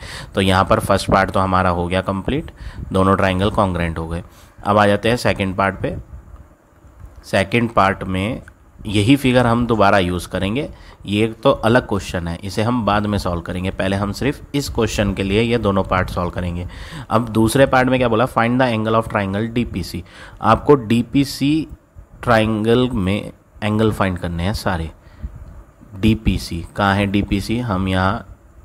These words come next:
इसे मैं आपको shade करके दिखा देता हूँ। ये जो triangle है,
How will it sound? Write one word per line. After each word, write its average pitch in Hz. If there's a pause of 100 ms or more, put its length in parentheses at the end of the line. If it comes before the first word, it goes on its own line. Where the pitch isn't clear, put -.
(260)
इसे 95
मैं 95
आपको 92
shade 92
करके 90
दिखा 87
देता 90
हूँ। 104 (920)
ये 107
जो 110
triangle 85
है, 82